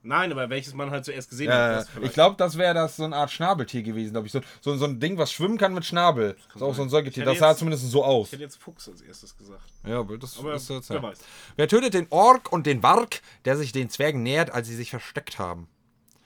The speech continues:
Speaker 2: Welche?
Speaker 1: Ja, alle. <laughs>
Speaker 2: Nein,
Speaker 1: Ja.
Speaker 2: we-, es sind doch mehrfach.
Speaker 1: Na, ich glaub, der oben ist gemeint.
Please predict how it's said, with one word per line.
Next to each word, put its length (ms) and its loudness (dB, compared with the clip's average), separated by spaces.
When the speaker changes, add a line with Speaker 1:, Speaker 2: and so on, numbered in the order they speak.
Speaker 2:
Welche? 440 0
Speaker 1:
Ja, 240 -6
alle. 440 -2
<laughs> 380 -10
Speaker 2:
Nein, 360 8
Speaker 1:
Ja. 60 -16
Speaker 2:
we-, 80 0
es 80 -10
sind 140 -2
doch 100 6
mehrfach. 500 4
Speaker 1:
Na, 280 0
ich 60 -6
glaub, 280 -2
der 200 0
oben 280 -8
ist 160 -12
gemeint. 500 -12